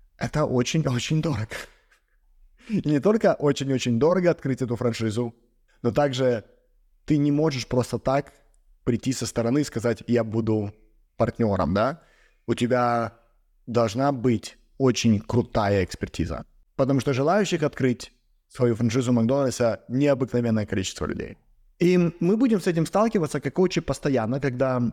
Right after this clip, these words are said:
к нам приходят люди с нереалистичными целями. Теперь, если ты вменяемый коуч, ты скажешь: "Давай мы что-то реалистичнее с тобой придумаем. Давай ты откроешь на рынке лоток сначала". Окей? И тогда клиент говорит: "Ты, наверное, плохой коуч.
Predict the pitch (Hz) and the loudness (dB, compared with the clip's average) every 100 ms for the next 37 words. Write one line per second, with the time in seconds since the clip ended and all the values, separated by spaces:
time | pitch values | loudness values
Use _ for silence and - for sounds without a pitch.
0 | - - 143 180 190 180 151 123 123 117 | -6 -2 0 2 0 0 0 2 0 2
1 | 117 117 - 147 156 - 135 165 156 - | 0 -2 0 0 0 -2 0 0 0 -2
2 | 131 117 101 - - - - 190 175 170 | -4 -2 -4 -4 -8 -8 -2 0 0 0
3 | 165 180 170 175 165 208 226 165 143 117 | 0 0 0 2 4 4 4 4 2 0
4 | - 135 151 139 131 - _ - - - | -4 -2 0 0 -2 -8 _ -20 -20 -20
5 | - - 147 233 254 190 170 156 151 165 | -10 -2 2 4 4 2 0 0 0 -4
6 | - 123 120 110 120 117 101 - 101 151 | -4 -4 -2 -4 -2 -2 -2 0 0 0
7 | 214 202 135 - 151 147 - 135 135 131 | 2 2 0 0 0 0 -2 0 2 0
8 | 107 110 107 95 - - - 62 - - | 0 0 0 -4 -6 -8 -4 -4 -6 -12
9 | _ _ _ _ 123 160 214 220 - _ | _ _ _ _ -2 2 2 -2 -12 _
10 | _ - 139 131 196 - 160 151 143 123 | _ -4 -2 2 0 2 0 2 0 -2
11 | 165 202 202 180 165 175 156 143 - - | 0 2 2 0 0 -2 -2 -4 -6 -10
12 | - | -12